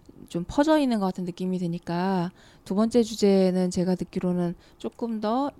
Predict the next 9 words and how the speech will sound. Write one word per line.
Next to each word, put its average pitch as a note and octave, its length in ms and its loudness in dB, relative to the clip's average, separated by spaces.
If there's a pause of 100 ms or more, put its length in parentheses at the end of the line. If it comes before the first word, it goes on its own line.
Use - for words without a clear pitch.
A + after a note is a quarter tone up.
(240)
좀 F3+ 360 -4
그 F3+ 240 -6
협소한 A#3+ 440 0
주제로 F3 380 0
가지 F3 400 -2
않을까 F3 320 -2
하는 G#3 140 0
생각이 G#3+ 340 -2
들어서 F#3 460 -2